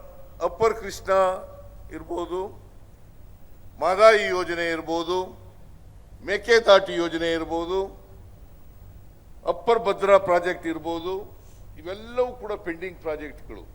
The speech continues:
ಅಪ್ಪರ್ ಕೃಷ್ಣ ಮಾಡಿ ನಾವು ಉತ್ತರ ಕರ್ನಾಟಕದ ಜನರಿಗೆ, ಬಿಜಾಪುರ, ಬಾಗಲಕೋಟೆ, ಗುಲ್ಬರ್ಗ,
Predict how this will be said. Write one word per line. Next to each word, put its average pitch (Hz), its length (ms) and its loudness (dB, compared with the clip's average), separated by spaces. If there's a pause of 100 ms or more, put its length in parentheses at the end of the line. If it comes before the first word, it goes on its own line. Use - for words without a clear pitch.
(960)
ಅಪ್ಪರ್ 233 380 2
ಕೃಷ್ಣ - 300 -4
ಮಾಡಿ 202 560 6 (1400)
ನಾವು 196 260 0
ಉತ್ತರ 240 220 -8
ಕರ್ನಾಟಕದ 208 580 0
ಜನರಿಗೆ, 190 680 0
ಬಿಜಾಪುರ, 190 440 0
ಬಾಗಲಕೋಟೆ, 180 960 0
ಗುಲ್ಬರ್ಗ, 175 460 -8